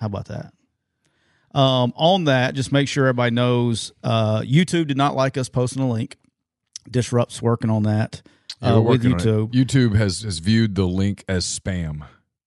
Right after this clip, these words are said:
Speaker 1: They didn't like the spammy stuff. So
Speaker 2: Uh, so in the event, YouTube, that you are, uh, listening,
Speaker 1: we're not spamming.
Speaker 2: it's not spam. It's Bushnell.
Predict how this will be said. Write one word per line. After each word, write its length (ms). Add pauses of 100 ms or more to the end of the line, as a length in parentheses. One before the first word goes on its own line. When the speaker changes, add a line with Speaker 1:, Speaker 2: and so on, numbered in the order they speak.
Speaker 1:
They 100
didn't 140
like 160
the 60
spammy 420
stuff. 320
So 220
Speaker 2:
Uh, 20
so 240
in 180
the 80
event, 300 (100)
YouTube, 460
that 100
you 220
are, 280
uh, 200
listening, 560 (580)
Speaker 1:
we're 80
not 160
spamming. 400
Speaker 2:
it's 180
not 140
spam. 320
It's 120
Bushnell. 480